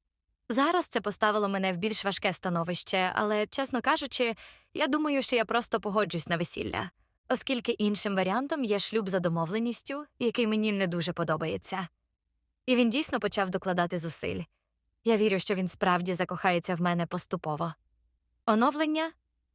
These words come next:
Привіт. Багато чого сталося після мого останнього оновлення. З того дня я була на роздоріжжі. Після публікації оновлення та отримання потоку негативних відповідей у мене був момент усвідомлення, чого я уникала.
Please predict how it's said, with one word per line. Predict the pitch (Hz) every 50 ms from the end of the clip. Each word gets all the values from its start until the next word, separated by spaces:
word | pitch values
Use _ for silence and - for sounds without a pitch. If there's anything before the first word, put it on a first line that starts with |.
| _ _
Привіт. | - 202 196 170 175 170 - - - _ _ _ _ _ _ _ _ -
Багато | 226 262 240 254 311 - 339
чого | - - 240 208 208
сталося | - - 214 220 233 233 202 - 214
після | - 247 233 - 247 214
мого | 208 202 190 208
останнього | 208 185 - - 196 185 185 180 170 175 170 -
оновлення. | 175 170 156 147 - 113 104 - - 220 190 - _ _ _ _ _ _ _ _ _
З | - - -
того | 240 233 220 220 214
дня | 180 196 202 214 233 269 277 _ _ _ _ _ _
я | - 240 240
була | 208 214 214 220
на | 220 208
роздоріжжі. | 190 185 165 165 180 165 - - 151 143 - - - 190 - _ _ _ _ _ _ _ _ _ _ _ -
Після | - 294 - - 247 220
публікації | 233 208 214 214 - 214 214 220 - - 202 180 -
оновлення | 185 180 180 190 214 220 226 214 202 190 185 180
та | 190 180
отримання | 180 180 - 202 202 196 196 185 185
потоку | 180 - 185 - 196 190 - 214
негативних | 196 190 180 185 180 208 196 185 185 180 - -
відповідей | 262 285 - - 269 269 262 269 262 269 262 - - - - - _
у | - 262
мене | 247 277 302 311 277
був | 226 262 247 233
момент | 220 208 208 214 220 220
усвідомлення, | - - - - 190 190 175 196 202 220 247 254 254 254 262 262 240 - - _ _
чого | - - 254 233 302
я | 294 277
уникала. | - 233 214 214 208 - - - 180 190 180 180